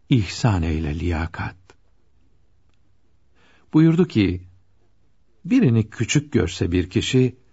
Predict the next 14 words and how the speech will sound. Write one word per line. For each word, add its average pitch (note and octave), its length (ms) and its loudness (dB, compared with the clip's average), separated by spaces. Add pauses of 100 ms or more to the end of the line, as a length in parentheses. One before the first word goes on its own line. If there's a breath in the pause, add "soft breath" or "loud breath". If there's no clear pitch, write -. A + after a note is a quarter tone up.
(580)
o F3 100 4
kimseye A#2 600 2
bir A2 140 2
fayda F#2+ 360 -2
sağlamaz F#2 680 -2
hiçbir - 400 -2
işi. - 360 -8 (1400 soft breath)
O, D3+ 280 0 (400 soft breath)
kendini G#2 480 0
herkesten G#2+ 880 -2 (360 soft breath)
daha G2+ 440 -2
fena G2+ 520 -2
ve F2+ 80 -2
alçak F#2 760 -4